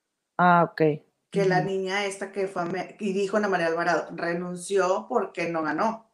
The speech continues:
Speaker 2: O sea, como que se enojó y, y,
Speaker 1: Ujú.
Speaker 2: pues, les aventó su corona.
Speaker 1: Ay, no
Speaker 2: Según.
Speaker 1: sé, comadre, no sé,
Speaker 2: ¿Tú
Speaker 1: estoy
Speaker 2: crees?
Speaker 1: confundida.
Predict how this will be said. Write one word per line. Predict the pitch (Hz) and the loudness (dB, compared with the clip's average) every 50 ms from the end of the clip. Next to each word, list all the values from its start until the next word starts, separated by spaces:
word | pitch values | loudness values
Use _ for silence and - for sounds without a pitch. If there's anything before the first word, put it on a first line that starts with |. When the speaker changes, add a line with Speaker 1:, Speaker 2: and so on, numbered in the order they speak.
| _ | _
Speaker 2:
O | - | -12
sea, | 160 - 175 - | -10 -10 -8 -8
como | - 151 147 147 | -8 -8 -8 -8
que | - - | -10 -12
se | - | -10
enojó | 127 127 - - 190 185 185 - - _ _ _ _ _ _ _ _ _ | -10 -10 -6 -4 -2 -2 -2 -4 -12 _ _ _ _ _ _ _ _ _
y, | - 160 156 151 147 - - - | -12 -10 -8 -8 -8 -10 -12 -10
y, | - 160 160 156 | -6 -4 -4 -2
Speaker 1:
Ujú. | 165 151 | -4 -4
Speaker 2:
pues, | 151 156 165 - 131 | -8 -8 -10 -8 -6
les | 165 160 160 156 | -4 -4 -4 -4
aventó | 143 147 147 147 - 143 | -4 -4 -4 -6 -6 -8
su | - - 170 170 | -8 -8 -10 -8
corona. | - 170 165 170 196 254 247 - - - - _ _ _ _ _ _ _ _ _ _ _ _ _ _ _ _ _ _ _ _ _ _ _ _ _ _ _ _ _ _ _ _ _ _ _ - 180 | -6 -4 -2 -2 0 -2 -2 -4 -6 -12 -20 _ _ _ _ _ _ _ _ _ _ _ _ _ _ _ _ _ _ _ _ _ _ _ _ _ _ _ _ _ _ _ _ _ _ _ -10 -4
Speaker 1:
Ay, | 175 175 175 180 196 196 196 | 0 4 8 8 10 10 10
no | 190 190 196 | 8 6 6
Speaker 2:
Según. | 180 160 160 165 | 4 2 2 0
Speaker 1:
sé, | 180 180 170 - | 2 4 4 4
comadre, | - 175 170 170 165 165 160 156 147 160 | 4 4 4 4 4 2 0 0 -2 0
no | 170 165 | 2 2
sé, | - - - 175 | 2 2 0 -2
Speaker 2:
¿Tú | 190 | 2
Speaker 1:
estoy | - 202 190 | 4 6 6
Speaker 2:
crees? | 185 220 220 160 160 | 8 10 8 10 8
Speaker 1:
confundida. | 220 202 - - 170 165 165 147 147 | 6 6 6 10 10 10 10 8 4